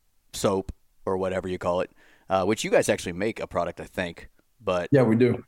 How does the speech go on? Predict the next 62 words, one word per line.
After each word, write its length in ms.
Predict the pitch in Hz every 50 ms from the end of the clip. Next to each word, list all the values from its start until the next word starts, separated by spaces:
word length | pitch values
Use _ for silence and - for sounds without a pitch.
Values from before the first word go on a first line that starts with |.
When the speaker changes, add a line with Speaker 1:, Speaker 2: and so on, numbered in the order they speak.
| _
Speaker 1:
uh, 40 | -
I 200 | 95 95 92 87
don't 140 | 90 98 87
think 140 | - - -
Speaker 2:
Yep. 80 | 80 80
Speaker 1:
I 20 |
have 160 | 95 90 85
it, 80 | 85 - -
but, 260 | - 101 110 104 - _ _ - - - _ _ _ -
um, 460 | 107 104 104 101 95 92 90 85 80 _ _ -
so 340 | - - 123 113 107 107 -
I 180 | - 107 110
will, 260 | 110 113 110 110 101 -
you 80 | - 123
know, 220 | 113 101 98 101 - _ _ _ _ _
I'll 140 | - 110 110
wash 300 | 110 117 120 120 - -
in 220 | 123 110 101 92 - _ _ _ _ _
totally 240 | - 131 127 123 120
scent-free 500 | 110 - 135 123 - - 117 117 113 110
type 260 | - - 117 110 104
of 60 | 101
soap, 380 | - - 113 107 107 110 110 - _ -
and 180 | 101 98 98
then 440 | 101 101 101 101 101 101 101 98 90 -
my 120 | 90 98
deodorant 460 | 95 101 104 107 107 104 107 107 -
is 140 | - 95 98
scent-free 380 | - - 107 98 - - 101 104
deodorant. 460 | 101 101 98 98 95 98 98 95 - _ _ _ - - _ _ _
So, 420 | - - 113 107 101 98 98 98
you 100 | - 110
know, 80 | 113 110
I 60 | 101
try 200 | 98 - 123 113
to 80 | 120 117
be 120 | 113 117
as 80 | 110 -
scent-free 640 | - - 127 107 - - 120 117 113 110 107 98 - _ _ _ _ _ _ _ _ _ _ -
I 120 | - 101 107
can, 280 | - - 151 135 117 -
as 160 | - 113 117
I 100 | 120 110
can, 440 | - - 165 147 117 101 98 98 - _ - - - _ _ _
but 100 | - 131
all 80 | 147
you 100 | 147 139
gotta 160 | 123 127 113 104
do 160 | 98 135 139
is 80 | 117
walk 220 | 98 107 104 98 -
thirty 240 | - 117 107 98 98
feet, 420 | - - 120 113 107 98 - - -
and, 420 | 95 98 95 95 92 90 92 -
you 80 | 87 101
know, 60 | 101
if 100 | 98 90
you 60 | 98
get 100 | 104 101
a 40 | 101
little 200 | 98 95 92 92
warm, 480 | 95 104 104 101 98 95 92 92 82